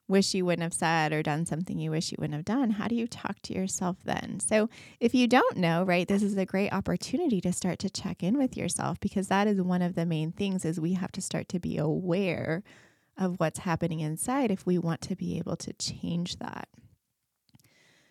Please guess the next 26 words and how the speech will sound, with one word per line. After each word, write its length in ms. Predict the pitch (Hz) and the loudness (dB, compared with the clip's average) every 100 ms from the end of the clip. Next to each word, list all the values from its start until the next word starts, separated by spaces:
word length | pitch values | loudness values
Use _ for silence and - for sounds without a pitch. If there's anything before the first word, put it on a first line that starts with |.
| _ - | _ -10
So, 520 | - 247 240 240 233 - | 2 8 8 8 6 2
you 140 | 220 | 2
know, 160 | 202 175 | 2 2
as 240 | - 190 | 2 2
I 120 | 220 220 | 4 2
said 260 | 208 185 | 2 2
before, 480 | 185 170 - 165 156 | 2 -2 0 0 0
negative 560 | 165 165 196 247 247 240 | 0 0 2 2 0 0
self-talk 920 | - 165 165 - - - - - - _ _ _ _ | -2 -2 -4 -6 -4 -4 -4 -10 -20 _ _ _ _
can 120 | - | -2
have 300 | 190 202 202 | 0 0 -2
really 640 | 208 214 233 262 262 254 208 | -2 -2 0 2 2 2 2
detrimental 920 | 196 160 - 185 180 160 165 180 165 - | 0 -2 0 -2 0 -2 -2 -2 -2 0
impact 540 | 240 262 - 170 180 - | -2 -2 -2 -4 -4 -8
on 220 | 175 165 | -4 -4
our 220 | - 165 | -2 -2
mental 360 | 170 165 170 180 | -2 -4 -2 -2
and 120 | 170 | 0
emotional 480 | 160 160 170 180 156 | 0 0 -2 -2 -2
well-being. 640 | 160 165 170 - - 196 - - _ _ - | -2 -2 -4 -8 -8 -10 -10 -20 _ _ -2
It 200 | 175 202 | -2 -2
feeds 460 | - 190 190 190 | -4 -2 0 0
anxiety, 1040 | 175 165 156 156 160 175 196 202 208 214 - - _ - | 0 -2 -2 -2 0 2 2 2 0 -2 -6 -14 _ -4
depression, 1040 | 175 - - 170 170 - 208 214 226 226 - | -4 -4 -4 -4 -2 -2 0 0 0 -2 -4
and 200 | 202 185 | -4 -2
shame. 760 | - - 180 156 - - - | -2 -2 -2 -2 -6 -10 -10